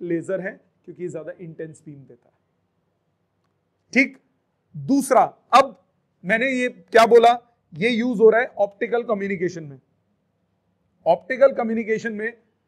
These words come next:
हमें सिग्नल को लाइट में कन्वर्ट करना है,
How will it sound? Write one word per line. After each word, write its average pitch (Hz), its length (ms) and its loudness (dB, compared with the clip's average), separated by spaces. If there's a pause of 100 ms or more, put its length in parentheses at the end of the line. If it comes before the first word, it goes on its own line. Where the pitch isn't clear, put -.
(420)
हमें 202 380 -2 (680)
सिग्नल 240 500 -6
को 240 180 2
लाइट 214 280 4
में 240 120 -6
कन्वर्ट 208 340 -2
करना 135 240 -10
है, 117 60 -20